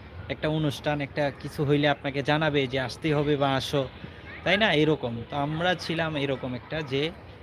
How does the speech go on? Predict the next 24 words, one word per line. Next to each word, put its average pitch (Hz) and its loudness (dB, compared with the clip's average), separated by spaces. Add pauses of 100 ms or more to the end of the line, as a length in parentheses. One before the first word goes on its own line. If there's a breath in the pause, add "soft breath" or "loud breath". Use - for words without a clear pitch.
(120)
আমাদের, 151 0 (380)
আমরা 175 0 (120)
তো 185 -4
মধ্যবিত্ত, 151 0
আমার 143 -2
ফ্যামিলি, 156 -2
আমার 139 -2
আত্মীয় 139 -2
স্বজন 139 -4
যারা 143 2
আছে, 135 -4
তারা 170 -4
মোটামুটি 175 -4
একটু 160 -6
উচ্চ 151 -6
লেভেলের 131 -2 (400)
টাকা 135 -4
পয়সা, 123 -6 (880)
কিন্তু 180 0
আমার 160 4
ফ্যামিলিটা 147 0
একটু 127 -8 (400)
নিম্ন 139 2
শ্রেণীর, 127 -4